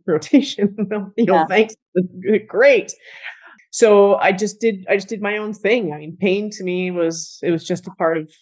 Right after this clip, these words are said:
Speaker 1: my life. So that, that continued and continued and continued. And with, uh, j-, there were, uh, just micro trauma to the, the, mostly the, uh, L four, five, five, S one, um, disc. Uh, you know, I'd go through periods where my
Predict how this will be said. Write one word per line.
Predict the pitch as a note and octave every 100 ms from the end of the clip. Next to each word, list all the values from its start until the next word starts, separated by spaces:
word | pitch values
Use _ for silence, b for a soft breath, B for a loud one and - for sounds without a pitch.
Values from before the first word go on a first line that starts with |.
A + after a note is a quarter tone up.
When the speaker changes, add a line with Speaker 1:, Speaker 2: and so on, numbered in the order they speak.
| _
Speaker 1:
my | E3+ C#3+
life. | C#3+ D#3+ G3 F#3+
So | - - E3 D#3+ D#3
that, | D#3+ - F#3
that | D#3+ -
continued | F#3 F3+ G3+ G3 F3
and | E3+
continued | E3+ E3 F#3+ F3+ F3
and | E3 D#3+
continued. | E3 - E3+ E3+ D#3+
And | D3 D3 B B B -
with, | D#3+ - F3+ B2+
uh, |
j-, | E3 - D#3+
there | D#3+
were, | D#3 D#3 - C3+
uh, | C#3+
just | - D3+ -
micro | D3+ - D#3+ D#3
trauma | - E3 D#3 D#3+
to | - D3
the, | C#3 C#3+ - -
the, | D#3+ A#2+ A#2+ A2+ D#2+ C3+ F3+ -
mostly | F#3 A3 B3+ - A#3+ A3
the, | F#3+ D#3+ C3+ G#2+ -
uh, | D#3 A#2 F#2 -
L | D3+ E3+
four, | - F#3 F3+
five, | - F3 E3+ E3
five, | - E3 E3 E3
S | C3+ -
one, | F3+ E3 E3 E3+
um, | - E3+ D#3+ D#3
disc. | E3 F3+ F3+ - - b b _ _ -
Uh, | -
you | F#3+
know, | D#3+
I'd | D#3 D#3+
go | F3
through | D#3+ F3+
periods | F3+ F3+ E3 E3
where | E3 D#3 D3 D3 D3 - -
my | E3 D3 C#3+